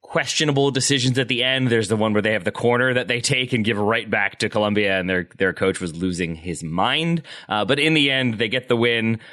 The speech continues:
uh, courtesy of that first half penalty, and they get to the knockout round, which is certainly more than they expected. For the fifth time of this tournament, I will say this was a team that their goal was to qualify for the Africa Cup of Nations for the first time,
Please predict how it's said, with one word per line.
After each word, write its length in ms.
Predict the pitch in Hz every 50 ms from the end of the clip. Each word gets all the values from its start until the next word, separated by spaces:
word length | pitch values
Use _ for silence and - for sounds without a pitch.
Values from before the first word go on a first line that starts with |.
| - _ - -
uh, 200 | 101 98 98 92
courtesy 400 | - 123 123 120 107 - 120 113
of 80 | 107
that 240 | 98 107 104 107 -
first 260 | - 107 104 - -
half 220 | - 104 98 - -
penalty, 440 | 110 104 104 104 98 101 101 104 90
and 300 | 82 92 95 98 95 95
they 100 | 95 90
get 140 | 98 98
to 80 | - 104
the 80 | 107 107
knockout 340 | 110 113 110 - 127 82
round, 400 | 78 117 117 135 160 185 233 220 - - - - - -
which 220 | - 143 143 - 156
is 360 | 160 156 147 147 135 131 - - _ _
certainly 400 | - - - 175 196 185 190 190
more 200 | 180 170 175 165
than 100 | 165 170
they 80 | 165
expected. 520 | 160 147 - 180 170 147 - 127 120 120 117
For 140 | - - 127
the 160 | 120 117 110
fifth 540 | - - - - - - 185 175 - - -
time 280 | 147 143 139 131 123
of 140 | 123 110 107
this 140 | 120 113 -
tournament, 340 | - 127 123 117 110 104 101
I 60 | 101
will 100 | 101 98
say 180 | - 104 104
this 200 | 98 98 104 -
was 100 | 113 104
a 80 | 104 107
team 220 | - - 117 113
that 180 | 104 104 98 - - - _
their 220 | - 107 131 135 127
goal 400 | 120 151 190 185 151 120 98 95
was 160 | 101 - -
to 80 | 117
qualify 500 | - - 110 110 107 - - 101 90 85
for 120 | 85 - 98
the 120 | 104 104
Africa 340 | 98 101 95 - - - 104
Cup 200 | - 113 - -
of 80 | 101 107
Nations 340 | 113 110 104 - 101 95
for 80 | - 110
the 80 | 101 95
first 300 | - 107 98 - - -
time, 360 | 101 98 92 87 90 90